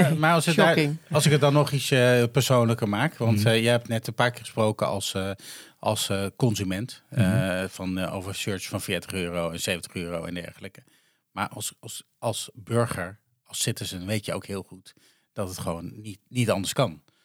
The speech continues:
Speaker 2: Dus we moeten met z'n allen, denk ik, die, eh, mensen op een andere manier gaan aanspreken.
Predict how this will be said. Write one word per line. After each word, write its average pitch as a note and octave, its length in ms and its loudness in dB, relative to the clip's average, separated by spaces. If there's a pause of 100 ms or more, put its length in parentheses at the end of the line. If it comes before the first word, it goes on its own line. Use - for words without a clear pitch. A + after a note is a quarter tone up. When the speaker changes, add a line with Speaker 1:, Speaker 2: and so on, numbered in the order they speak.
(120)
Speaker 2:
Dus B2+ 220 -2
we A#2+ 200 4
moeten C3+ 280 4
met G#2+ 120 0
z'n - 100 -2
allen, B2 300 2
denk F#2 200 -6
ik, - 200 -12
die, G#2 300 -6
eh, G#2 60 -4
mensen G#2+ 320 -2
op - 60 -10
een A2+ 80 -4
andere G#2 260 -4
manier G2+ 240 -6
gaan G2 180 -6
aanspreken. B2 680 -6